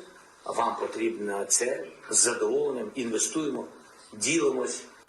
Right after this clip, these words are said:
В залежності від, е, інвестиції і об'єкту інвестицій, забирайте відсотки, немає питань, заробляйте ви. Але нам потрібні гарантії безпеки.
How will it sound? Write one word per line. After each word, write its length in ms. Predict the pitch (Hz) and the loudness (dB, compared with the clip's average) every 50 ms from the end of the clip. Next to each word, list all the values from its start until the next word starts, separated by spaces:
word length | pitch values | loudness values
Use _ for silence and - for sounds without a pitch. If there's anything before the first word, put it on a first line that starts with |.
| - - - - - | -20 -20 -20 -12 -2
В 40 | 110 | 0
залежності 680 | 110 135 143 165 175 170 - 143 147 - - - 131 135 | 4 4 6 4 4 2 2 0 -2 -2 -2 -2 -2 -2
від, 320 | 123 127 131 123 117 - - | 0 0 -2 -2 -4 -4 -2
е, 180 | 127 127 123 127 | 0 2 2 2
інвестиції 1200 | 123 127 123 117 117 113 113 - - 127 135 139 - - 120 120 117 117 117 117 113 117 - 120 | 0 0 -2 0 0 0 0 0 0 -2 -2 -2 -2 -2 -2 0 0 0 0 2 2 0 0 0
і 140 | 113 113 - | 0 2 2
об'єкту 540 | 139 143 139 - - - - - - - 139 | 2 0 0 0 0 2 2 2 0 -4 -4
інвестицій, 680 | 131 127 127 123 117 - - 127 120 120 - - 117 113 - - - - - - | -2 -2 -2 -2 -4 -4 -6 -8 -4 -4 -4 -4 -4 -6 -8 -12 -14 -14 -14 -4
забирайте 680 | - - - 135 120 127 123 139 143 143 139 135 135 131 | 0 2 2 4 2 2 0 2 0 0 0 -2 -4 -4
відсотки, 600 | 127 120 - - 131 131 131 127 - - 131 131 | -4 -4 0 0 0 0 0 -2 -4 -6 -4 -2
немає 400 | 127 120 123 127 135 135 - 135 | 0 0 2 4 4 2 2 0
питань, 400 | - 135 - - - - 110 113 | -2 -2 0 2 2 2 2 0
заробляйте 600 | - 131 123 - 131 139 160 175 170 170 165 165 | 0 0 0 2 2 2 2 2 2 2 0 0
ви. 200 | - 127 123 - - - - - - - - - - - - - - - - - - - - - - - - - - - - - - - | 0 0 -2 -2 -4 -8 -12 -16 -20 -20 -20 -20 -20 -20 -20 -20 -20 -20 -20 -20 -20 -20 -20 -20 -20 -20 -20 -20 -20 -20 -20 -20 -6 -2
Але 280 | 117 107 98 95 98 | 0 2 2 2 0
нам 240 | 95 101 101 98 92 | 0 0 0 0 0
потрібні 440 | 98 101 - 104 - 104 107 104 101 - - - | 0 -2 -2 -2 -4 -4 -4 -4 -4 -6 -6 -8
гарантії 420 | 110 - 101 104 - - 101 101 | -6 -4 -4 -4 -4 -4 -6 -8
безпеки. 320 | - - - - - - | -8 -8 -12 -14 -14 -16